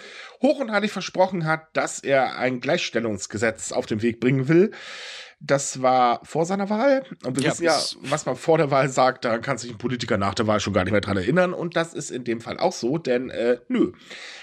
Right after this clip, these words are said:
Speaker 1: Und da ein, äh, Sekret-, ho-, hoher Sekretär von Kishida, ähm, am letzten Samstag ein bisschen durchgedreht ist, er sagte nämlich in einem,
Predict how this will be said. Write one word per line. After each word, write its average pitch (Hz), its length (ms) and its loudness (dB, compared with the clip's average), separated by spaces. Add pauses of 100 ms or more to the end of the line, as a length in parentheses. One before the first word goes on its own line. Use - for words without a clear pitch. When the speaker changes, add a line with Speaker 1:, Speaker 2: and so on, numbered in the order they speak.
Speaker 1:
Und 139 140 -6
da 180 260 4
ein, 160 460 0
äh, 143 440 4
Sekret-, 151 500 -6
ho-, - 320 2
hoher 196 280 4
Sekretär 131 640 -2
von 160 340 -2
Kishida, 110 760 -4
ähm, 117 580 -2
am 107 520 -6 (160)
letzten 120 520 -2
Samstag 135 480 -2
ein 139 100 -6
bisschen 165 240 -6
durchgedreht - 540 -4
ist, - 140 -6
er 110 60 -4
sagte 120 280 -4
nämlich 135 340 -4
in 120 140 -8
einem, 117 420 -4